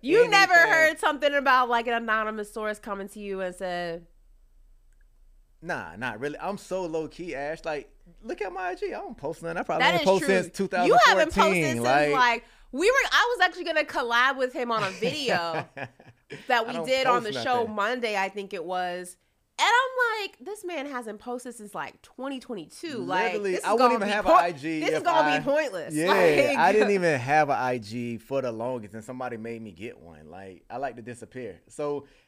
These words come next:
Speaker 2: if somebody gonna
Speaker 1: Oh, you're
Speaker 2: say
Speaker 1: a
Speaker 2: something about,
Speaker 1: unicorn.
Speaker 2: yeah, if somebody gonna say something about me, like, my ears just shut off.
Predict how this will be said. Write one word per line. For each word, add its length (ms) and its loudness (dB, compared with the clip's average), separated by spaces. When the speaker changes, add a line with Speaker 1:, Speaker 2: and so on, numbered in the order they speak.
Speaker 2:
if 160 -8
somebody 380 -4
gonna 160 4
Speaker 1:
Oh, 20 0
you're 300 2
Speaker 2:
say 40 -2
Speaker 1:
a 20 -10
Speaker 2:
something 380 -2
about, 220 0
Speaker 1:
unicorn. 500 -2
Speaker 2:
yeah, 360 -4
if 60 -8
somebody 300 -8
gonna 100 -6
say 200 -8
something 240 -12
about 360 -6
me, 120 -14
like, 260 -8
my 260 -10
ears 300 -10
just 260 -16
shut 180 -10
off. 220 -10